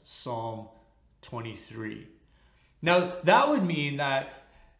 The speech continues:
he had to get from point A to B in terms of making this declaration of truth, right? So if we all go all the way back to Psalm one, the writer of Psalm one says in verse six,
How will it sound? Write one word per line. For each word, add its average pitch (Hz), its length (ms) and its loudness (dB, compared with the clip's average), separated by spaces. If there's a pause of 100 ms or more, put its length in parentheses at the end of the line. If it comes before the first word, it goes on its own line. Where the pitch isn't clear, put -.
(380)
he 240 240 0
had 220 280 2
to 196 160 -2
get 208 440 -2
from 165 420 0
point 190 380 0
A 190 300 2
to 175 120 -4
B 147 560 -2
in 160 160 -4
terms 190 560 -2
of 151 480 -2 (440)
making 202 560 -2
this 185 200 0
declaration 135 720 -6
of 113 120 -10
truth, - 580 -12 (760)
right? 147 420 0 (100)
So 180 180 6
if 180 60 4
we 247 100 4
all 254 160 10
go 220 180 10
all 214 180 8
the 208 60 2
way 202 100 4
back 190 260 0
to 180 80 -2
Psalm 175 460 -2
one, 143 520 -4 (120)
the 160 100 0
writer 240 420 2
of 202 80 2
Psalm 175 400 2
one 123 400 2
says 135 420 -4
in 151 160 -2
verse 175 320 0
six, - 540 -4